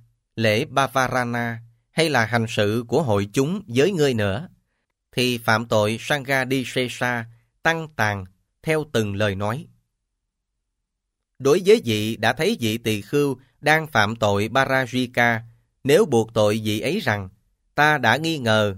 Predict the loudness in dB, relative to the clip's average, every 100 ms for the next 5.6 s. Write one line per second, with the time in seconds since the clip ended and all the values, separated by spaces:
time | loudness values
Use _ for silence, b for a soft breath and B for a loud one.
0 | -6 -2 0 0 -2 -2 -2 -2 -2 0
1 | 0 2 -2 -2 -6 -2 -2 -2 -4 -14
2 | _ _ _ _ _ 0 0 2 0 0
3 | 2 4 2 2 -2 0 0 -2 -4 b
4 | b b 0 0 2 -2 -2 -2 0 0
5 | -2 -4 0 -2 -2